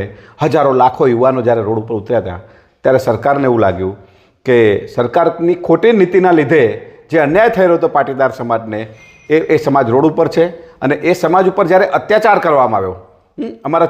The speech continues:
ચૌદ ભાઈઓને ગોળી મારીને એમની હત્યા કરવામાં આવી, હમ, હજારો યુવાનો ઉપર ખોટા કેસ કરવામાં આવ્યા, ત્યારે સરકારને એવું લાગ્યું કે હવે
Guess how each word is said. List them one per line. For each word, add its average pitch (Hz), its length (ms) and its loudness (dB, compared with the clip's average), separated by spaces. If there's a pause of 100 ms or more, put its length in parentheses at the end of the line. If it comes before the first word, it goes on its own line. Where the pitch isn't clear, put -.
ચૌદ 165 220 2
ભાઈઓને 160 360 2
ગોળી 147 260 0
મારીને 160 320 2
એમની 165 160 0
હત્યા 170 340 0
કરવામાં 151 400 2
આવી, 101 180 -2 (340)
હમ, 104 120 -10 (140)
હજારો 175 280 2
યુવાનો 170 300 2
ઉપર 170 180 -4
ખોટા 165 260 -2
કેસ 165 240 -6
કરવામાં 143 340 0
આવ્યા, 139 100 -2
ત્યારે 135 160 2
સરકારને 190 540 0
એવું 180 160 4
લાગ્યું 123 380 0 (420)
કે 143 60 -4
હવે 131 360 0